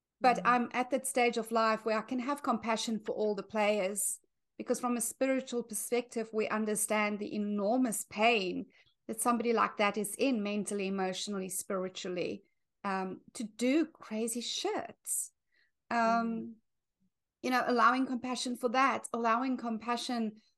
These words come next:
Speaker 1: for your dad's family in, in how hard it must have been to support him and to see him go through that. I've got two boys, and I think I would go crazy if something like that had to happen to them,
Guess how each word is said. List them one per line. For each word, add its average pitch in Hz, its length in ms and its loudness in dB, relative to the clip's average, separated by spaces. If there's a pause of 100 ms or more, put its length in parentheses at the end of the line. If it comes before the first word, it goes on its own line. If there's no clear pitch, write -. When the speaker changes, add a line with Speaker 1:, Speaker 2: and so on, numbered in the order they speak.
(200)
Speaker 1:
for 226 600 6
your 233 220 0
dad's 226 500 2
family 220 760 2
in, 214 200 -2
in 214 180 -4
how 208 220 0
hard 240 400 4
it 233 100 -6
must 214 240 -2
have - 160 -8
been 220 260 0
to 214 80 -10
support 247 600 2
him 254 200 2
and 202 200 -4
to 208 80 -6
see 240 440 0
him 226 220 0
go 208 220 0
through 220 240 -4
that. 220 180 0
I've 208 200 -6
got - 180 -8
two 208 180 -4
boys, 214 520 0
and 202 160 -6 (760)
I 214 60 -8
think 233 180 0
I 240 60 6
would 214 200 2
go 196 160 2
crazy 226 840 2
if 202 80 -4
something 202 400 -4
like 185 220 -4
that 190 140 -2
had 196 220 -6
to 202 80 -8
happen 196 420 -8
to 220 140 -4
them, 208 380 -2